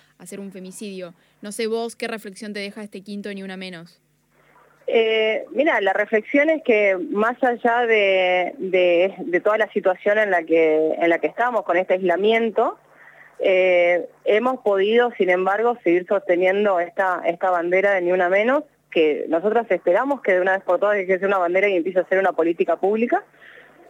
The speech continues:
Speaker 2: eh, constante, digamos, y, y tendiente a erradicar la violencia definitivamente. Eh, yo creo que en realidad el movimiento feminista en general,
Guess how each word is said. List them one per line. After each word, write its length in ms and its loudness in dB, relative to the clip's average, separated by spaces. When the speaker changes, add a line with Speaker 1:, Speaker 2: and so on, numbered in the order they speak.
Speaker 2:
eh, 580 2
constante, 840 0
digamos, 480 0
y, 180 2
y 60 2
tendiente 520 0
a 380 0
erradicar 480 0
la 80 2
violencia 460 0
definitivamente. 880 0
Eh, 380 2
yo 100 0
creo 220 2
que 260 2
en 140 -2
realidad 800 2
el 300 2
movimiento 460 0
feminista 600 0
en 60 -6
general, 840 0